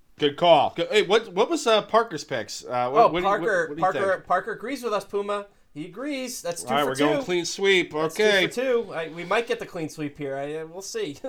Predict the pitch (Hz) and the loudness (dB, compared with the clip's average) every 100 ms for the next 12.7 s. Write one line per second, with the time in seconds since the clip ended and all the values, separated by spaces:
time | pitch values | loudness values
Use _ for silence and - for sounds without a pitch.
0 | - - - 127 151 165 180 143 170 190 | -10 -14 -10 0 2 4 6 6 6 4
1 | - 190 190 151 - - 180 160 147 160 | 0 0 2 2 -2 0 4 4 4 0
2 | 165 202 202 - 160 123 107 104 127 156 | 4 2 2 -6 -2 -2 -4 -8 -2 -2
3 | 156 147 160 170 175 165 160 175 135 101 | -2 -4 -4 -2 -2 0 0 0 -4 -8
4 | 113 - 160 165 156 139 139 135 - 147 | -10 -8 -2 0 0 -2 -2 -2 -4 -14
5 | 135 _ 160 151 139 147 175 214 214 165 | -16 _ 2 2 0 -4 0 4 4 4
6 | 143 143 - 196 185 180 170 151 143 175 | -2 -6 -6 -2 -2 -2 0 0 0 -2
7 | 160 151 131 123 127 123 120 147 151 156 | 0 0 0 -2 -6 -4 -6 -6 -6 -4
8 | 151 160 165 160 165 160 170 156 147 156 | -2 -2 -2 0 2 2 0 0 0 2
9 | 147 143 147 143 131 131 120 - - 147 | 2 2 -2 -4 -2 -4 -4 -10 -6 -4
10 | 131 170 202 202 185 190 - 180 165 160 | 2 6 6 6 2 2 0 2 4 4
11 | 165 165 151 156 185 165 170 165 160 147 | 4 0 -2 -2 0 2 4 2 0 -6
12 | 151 156 151 151 143 127 | -2 0 2 2 -2 -4